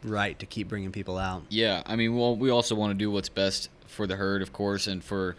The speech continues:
Speaker 2: the overall health of this ecosystem. So I got no problem, you know, um, not hunting or not fishing if, if the spot's not right and if it doesn't need the pressure.
Speaker 1: Yeah.
Speaker 2: Um, but what is your, your overall management plan in terms of,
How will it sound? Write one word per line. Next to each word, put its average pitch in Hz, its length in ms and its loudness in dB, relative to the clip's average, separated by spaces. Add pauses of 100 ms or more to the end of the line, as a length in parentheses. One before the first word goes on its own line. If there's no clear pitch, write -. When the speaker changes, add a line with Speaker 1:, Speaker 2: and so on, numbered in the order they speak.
(300)
Speaker 2:
the 101 80 0
overall 95 540 2 (100)
health 104 280 -2
of 92 120 -4
this 92 200 -2
ecosystem. 101 720 -2
So 98 320 0 (340)
I 120 80 4
got 131 120 6
no 110 100 2
problem, 101 540 0 (100)
you 95 100 -4
know, 87 300 -4 (180)
um, 82 420 -4 (100)
not 98 240 -2
hunting 101 340 -2
or 90 60 -4
not 98 200 -4
fishing 101 360 -2
if, 90 240 -6
if 87 180 -8
the 82 100 -8
spot's - 380 -2
not 92 200 -2
right 92 220 0
and 87 120 -4
if 85 160 -8
it 85 100 -4 (260)
doesn't 92 360 -4
need 92 200 -4
the - 60 -14
pressure. 92 460 -4 (420)
Speaker 1:
Yeah. 95 260 0
Speaker 2:
Um, 87 160 -4 (200)
but 104 240 2
what 113 220 0
is 160 160 0
your, 117 320 2
your 117 160 4
overall 107 260 4
management 101 500 0
plan 110 380 2
in 90 100 -2
terms 104 340 0
of, 92 280 -2